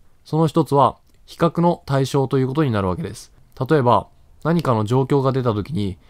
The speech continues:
これはあの時の状況と非常に似ているんだなと、その状況をより正確に理解することができるようになります。あるいは、問題が出た時に、私は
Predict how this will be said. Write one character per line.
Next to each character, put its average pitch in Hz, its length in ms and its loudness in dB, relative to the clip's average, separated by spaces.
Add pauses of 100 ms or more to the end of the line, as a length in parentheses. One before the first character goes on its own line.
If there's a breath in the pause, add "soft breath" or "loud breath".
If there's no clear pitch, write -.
(240 soft breath)
こ 147 140 -2
れ 160 60 4
は 143 380 2
あ 147 40 -2
の 165 120 0
時 165 220 -2
の 120 120 0
状 120 180 0
況 123 220 -2
と 120 100 -2
非 117 160 -2
常 151 180 0
に 151 100 0
似 143 140 0
て 156 140 2
い 156 40 2
る 160 100 0
ん 120 60 -2
だ 101 100 0
な 98 120 -2
と、 - 220 -12 (320 soft breath)
そ 151 160 -4
の 160 100 2
状 160 160 4
況 160 260 4
を 110 100 0
よ 131 100 2
り 151 200 0
正 151 200 0
確 151 240 0
に 147 120 0
理 147 120 0
解 143 180 0
す 131 120 -8
る 135 80 -2
こ 143 100 -4
と 160 100 -2
が 160 140 2
で 117 120 0
き 127 120 -4
る 127 60 0
よ 139 60 0
う 151 40 -2
に 147 60 -2
な 110 100 -2
り 95 60 -6
ま 90 180 -8
す。 - 160 -20 (380)
あ 143 100 -2
る 160 100 4
い 139 40 4
は、 107 320 2 (220)
問 156 220 -2
題 170 140 4
が 156 100 2
出 156 100 2
た 143 100 2
時 104 200 -4
に、 98 260 -4 (380)
私 160 360 0
は 139 280 4